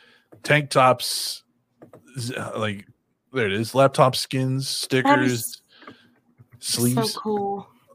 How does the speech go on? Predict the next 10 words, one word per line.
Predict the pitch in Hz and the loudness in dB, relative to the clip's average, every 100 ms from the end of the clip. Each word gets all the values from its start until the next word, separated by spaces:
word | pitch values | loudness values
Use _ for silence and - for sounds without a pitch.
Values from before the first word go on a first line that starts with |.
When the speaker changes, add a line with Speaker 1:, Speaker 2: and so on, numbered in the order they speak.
| - | -2
Speaker 1:
phone | 127 127 | 2 2
cases, | 131 131 131 - 135 - - _ _ _ _ _ - | 0 -4 -4 -4 -6 -8 -14 _ _ _ _ _ -2
whatever | 117 113 110 | 2 2 0
phone | - 123 | 0 0
you | 110 | 0
got, | 110 123 120 _ _ _ _ _ - | 0 0 0 _ _ _ _ _ -4
Speaker 2:
Yeah. | 208 196 | -2 -2
Speaker 1:
an | 110 | 2
artboard | 95 127 127 131 139 135 _ - | 2 2 4 6 6 2 _ -4
print. | 127 131 - | -2 -2 -6